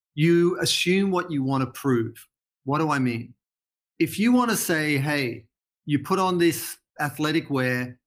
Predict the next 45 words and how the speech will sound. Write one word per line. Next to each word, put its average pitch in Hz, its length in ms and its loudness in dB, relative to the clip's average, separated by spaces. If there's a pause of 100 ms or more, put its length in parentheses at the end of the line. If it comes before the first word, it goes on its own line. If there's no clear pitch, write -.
(120)
and 147 140 0
you'll 151 160 2
be 143 160 2
able 151 480 0
to 143 140 -6
go 143 280 0
out 139 220 0
in 131 140 2
the 123 80 0
rain 135 380 0
and 127 120 2
enjoy 127 460 0
it 139 160 -6
more," 117 260 -8 (380)
you 156 200 2
don't 214 420 -2
do 175 180 6
a 165 40 4
campaign 147 640 -2
saying 131 580 0 (300)
that. 120 460 -4
You 147 80 6
don't 160 180 2
say, 143 240 -2
"Hey, 139 260 -2
this 156 260 -2
is 156 100 0
going 147 340 0
to 135 220 0
withstand 131 500 0
the 127 60 0
weather 131 280 0
more." 117 280 -6 (680)
You 165 220 2
s-, - 300 -2
you 165 180 2
assume 220 440 0
what 208 180 -2
you're 165 100 4
going 147 260 0
to 131 100 -4
prove, 135 480 2 (300)
and 147 120 2
you 160 100 4
go, 143 440 0